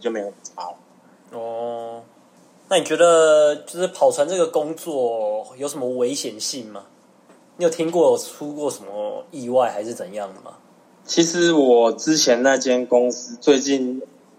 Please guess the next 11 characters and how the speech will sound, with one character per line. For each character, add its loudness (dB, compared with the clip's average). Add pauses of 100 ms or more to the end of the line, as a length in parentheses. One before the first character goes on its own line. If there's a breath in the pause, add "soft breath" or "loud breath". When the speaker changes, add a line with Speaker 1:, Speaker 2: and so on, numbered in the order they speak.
(400)
Speaker 1:
我 -6
的 6
LINE， 4 (160)
那 2
个 4 (540)
同 0
事 -8
的 4
LINE 2
群 -12
组 -20